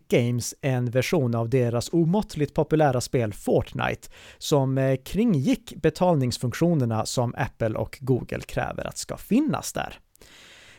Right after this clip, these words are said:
Det var givetvis inte någonting som Apple eller Google, eh, tyckte om, framförallt inte eftersom de hade ingått ett avtal och,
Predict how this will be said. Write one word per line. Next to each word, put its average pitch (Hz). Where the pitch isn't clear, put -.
Det 117
var 127
givetvis 123
inte 143
någonting 139
som 143
Apple 139
eller 143
Google, 139
eh, 135
tyckte 156
om, 170
framförallt 143
inte 156
eftersom 139
de 131
hade 135
ingått 127
ett 127
avtal 139
och, 127